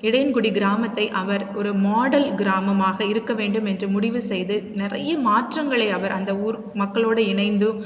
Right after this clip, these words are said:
ஆம், எஸ் பி ஜி மிஷனோடு இணைந்து அவர் நிறைய மாற்றங்களை அவர் கொண்டு வந்தார்.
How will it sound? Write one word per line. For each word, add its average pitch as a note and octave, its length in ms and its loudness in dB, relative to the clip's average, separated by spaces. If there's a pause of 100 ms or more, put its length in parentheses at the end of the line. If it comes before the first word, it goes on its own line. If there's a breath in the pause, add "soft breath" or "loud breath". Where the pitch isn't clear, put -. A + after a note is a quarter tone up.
(360 loud breath)
ஆம், F#3+ 460 -4
எஸ் A3 220 0
பி C4+ 120 0
ஜி A#3+ 120 0
மிஷனோடு A3+ 480 0
இணைந்து A#3 480 2
அவர் G3+ 200 0
நிறைய A3+ 320 0
மாற்றங்களை A3 600 0
அவர் F#3 260 -2
கொண்டு F#3+ 220 -2
வந்தார். F#3 400 -2